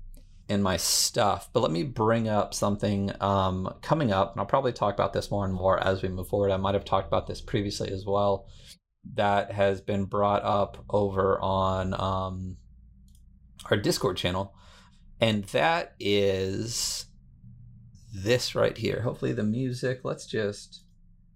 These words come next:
not have the music playing, just in case it's not copyright free, but this is something I am,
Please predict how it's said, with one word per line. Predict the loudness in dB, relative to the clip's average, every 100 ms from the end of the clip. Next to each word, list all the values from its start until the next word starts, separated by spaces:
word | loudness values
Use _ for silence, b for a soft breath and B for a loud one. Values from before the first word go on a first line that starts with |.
| -20 -20 -6
not | 0 0 2
have | 2 2
the | 2
music | 2 0 -2 -2
playing, | 2 2 2 -2 -6 -12 -20 -20 _ _ -20 _ _ _ _ b b 0
just | 2 2 0
in |
case | -2 -2 -4
it's | -4
not | -4 2
copyright | 0 2 0 0
free, | -2 0 2 2 2
but | 2 0 0
this | 2 2 0
is | -4 -2
something | -2 0 -2 0
I | 2 2
am, | 0 -2